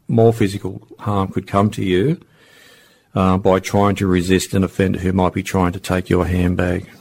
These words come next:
okay? With offenders, with thieves, they really prey on the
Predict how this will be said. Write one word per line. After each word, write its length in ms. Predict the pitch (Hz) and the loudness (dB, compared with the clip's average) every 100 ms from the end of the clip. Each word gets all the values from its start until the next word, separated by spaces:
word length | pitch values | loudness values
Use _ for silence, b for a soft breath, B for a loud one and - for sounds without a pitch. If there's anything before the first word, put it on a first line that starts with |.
| - | -8
okay? 420 | 85 - 92 92 - b b b b b b b _ | -6 -2 0 -2 -4 b b b b b b b _
With 160 | 147 143 | 4 4
offenders, 640 | 120 123 117 120 117 113 | 4 4 6 8 6 4
with 160 | 101 - | -2 -2
thieves, 580 | - 107 107 107 104 - | 2 4 6 4 2 0
they 180 | 110 101 | 2 4
really 380 | 107 117 117 113 | 6 6 6 2
prey 400 | 113 101 98 95 | 0 2 4 4
on 140 | |
the 60 | 92 | 2